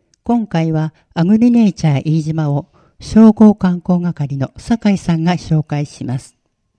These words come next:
アグリネイチャー以下アグリの施設は、宴会や宿泊ができる複合施設です。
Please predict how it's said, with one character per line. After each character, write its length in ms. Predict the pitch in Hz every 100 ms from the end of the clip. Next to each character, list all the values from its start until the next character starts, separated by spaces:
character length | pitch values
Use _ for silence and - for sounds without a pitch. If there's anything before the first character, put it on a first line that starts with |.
| _ _ _ _ _ _ _ _ _ _ _ -
ア 100 | 185
グ 140 | 226
リ 100 | 247
ネ 160 | 240 226
イ 60 |
チ 180 | - -
ャ 140 | 135
ー 40 | 127 _ _ -
以 120 | 185
下 240 | - 143 - -
ア 100 | 202
グ 160 | 196
リ 220 | 156 - - _ _ -
の 200 | 160 -
施 140 | - 185
設 340 | - 151 -
は、 220 | 135 135 _ _ _
宴 240 | - 185 202
会 320 | - 190 185
や 160 | 175 170
宿 300 | - - 190
泊 260 | 190 -
が 140 | 185 175
で 100 | 175
き 160 | 165
る 160 | 139 139 -
複 240 | 156 -
合 200 | 220 220
施 140 | 202 196
設 340 | 151 - 127
で 100 | 123
す。 160 | 127